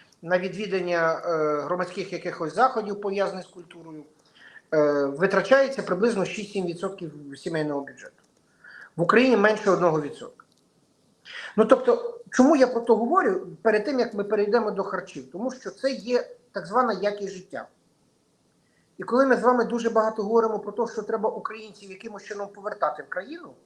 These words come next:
і чомусь наші демографи говорять, от треба там житло надати, треба зар-, треба надати, е, роботу хорошу.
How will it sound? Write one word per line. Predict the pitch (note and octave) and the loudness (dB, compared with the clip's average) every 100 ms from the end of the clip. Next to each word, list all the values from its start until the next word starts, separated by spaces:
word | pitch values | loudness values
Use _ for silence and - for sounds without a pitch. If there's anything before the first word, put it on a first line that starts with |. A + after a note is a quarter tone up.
| _ _ _ _ _ _ _ _ _ _ _ _ _ _ _ - | _ _ _ _ _ _ _ _ _ _ _ _ _ _ _ -12
і | G#3+ A3 | -8 -6
чомусь | - A3+ C4 - - - | -4 0 0 0 -8 0
наші | A3 A#3 A#3 G3+ | 4 4 2 -2
демографи | F#3+ A3 B3 G#3 G#3 | 2 6 6 6 2
говорять, | G3+ G3+ G#3 A3+ G3 - | 2 2 6 4 4 2
от | G#3+ | 0
треба | A#3 A3+ G3 | 4 4 4
там | G3 F3+ D#3+ | 4 2 0
житло | E3+ - D4 D#4+ | -8 0 4 6
надати, | B3+ A3 G3 F#3+ E3+ | 6 2 4 4 2
треба | - G3 F3+ E3 - - - | -2 0 2 2 0 -16 -2
зар-, | F#3 G#3 G3+ | 2 4 2
треба | G3+ G#3+ G3 F3 F3 | 2 2 6 6 4
надати, | F#3+ G3+ G3 F#3+ - F3 E3 | 0 0 4 4 2 -2 -2
е, | E3 F3 E3 D#3+ D#3 D3+ - - | 0 0 2 2 0 0 -6 -8
роботу | E3+ G#3+ C#4 D#4+ C4 | -2 0 4 6 4
хорошу. | G#3 G#3 F#3 E3 - | 0 -2 -2 -2 -6